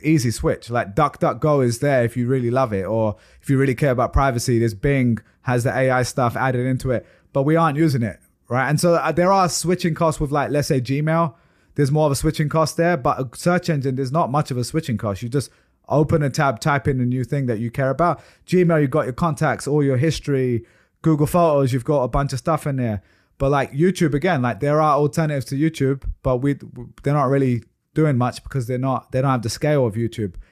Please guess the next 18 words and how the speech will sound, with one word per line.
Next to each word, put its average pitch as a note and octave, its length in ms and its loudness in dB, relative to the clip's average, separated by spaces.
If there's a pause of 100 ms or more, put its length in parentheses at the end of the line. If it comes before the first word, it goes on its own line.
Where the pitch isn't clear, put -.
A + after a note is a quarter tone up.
(140)
And B2 100 -2
we've D3 140 2
seen E3 200 0
that B2+ 160 -2
even C3+ 280 -2
with, B2 180 0
like, A#2 200 -2
what A#2+ 260 -4
Joe C3 160 2
Rogan's C3 420 0
done B2 220 -4
now, A#2 140 -2
coming C3 340 -2
back B2 360 -4 (360)
to C3 100 -2
YouTube B2+ 500 2
and A#2 140 -4
po-, - 160 -6